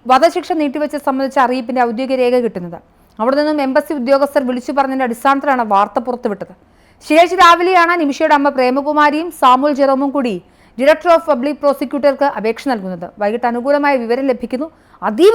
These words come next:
രഹസ്യമായി വെക്കേണ്ട കാര്യമാണെന്ന് അവിടെ നിന്നും അറിയിച്ചതിനാൽ നേരത്തെ പറയാതിരുന്നു. കേന്ദ്ര സർക്കാരും കൃത്യമായ ഇടപെടലുകൾ നടത്തിയിരുന്നു. എന്നാൽ അപ്പോഴേക്കും ക്രെഡിറ്റ് എടുക്കാൻ ആരും വന്നിരുന്നില്ല. ആദ്യത്തെ ഒരു ചെറിയ കടമ്പ മാത്രമാണ് കടന്നത്. എന്നാൽ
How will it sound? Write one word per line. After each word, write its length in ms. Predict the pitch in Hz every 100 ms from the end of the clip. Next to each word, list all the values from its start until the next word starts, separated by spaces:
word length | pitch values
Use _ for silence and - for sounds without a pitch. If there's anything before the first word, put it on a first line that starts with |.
| 440
രഹസ്യമായി 420 | 359 339 320 302
വെക്കേണ്ട 340 | 277 269 269 269
കാര്യമാണെന്ന് 580 | 262 247 262 262 254
അവിടെ 160 | 233 247
നിന്നും 300 | 262 262 240
അറിയിച്ചതിനാൽ 680 | 196 233 240 262 254 202 160 _ _ _
നേരത്തെ 400 | 196 220 226 277 214
പറയാതിരുന്നു. 600 | 185 208 247 262 285 339 _ _ -
കേന്ദ്ര 280 | 247 302 339
സർക്കാരും 560 | 311 240 - 190 180 - -
കൃത്യമായ 500 | 214 294 277 262 247
ഇടപെടലുകൾ 520 | 214 226 220 226 220
നടത്തിയിരുന്നു. 600 | 208 202 233 233 170 151 _ _ _ _ _ -
എന്നാൽ 320 | 220 240 311 - _ _ -
അപ്പോഴേക്കും 600 | 220 226 381 392 320 285 277
ക്രെഡിറ്റ് 400 | - 254 285 320
എടുക്കാൻ 440 | 262 269 262 254
ആരും 280 | 202 214 285
വന്നിരുന്നില്ല. 440 | 285 262 262 269 254
ആദ്യത്തെ 300 | 233 247 262
ഒരു 80 |
ചെറിയ 440 | 240 254 240 262 294 254
കടമ്പ 260 | 226 240 285
മാത്രമാണ് 720 | 254 247 - 320 339 330 330 277
കടന്നത്. 300 | 254 254 220
എന്നാൽ 300 | 247 277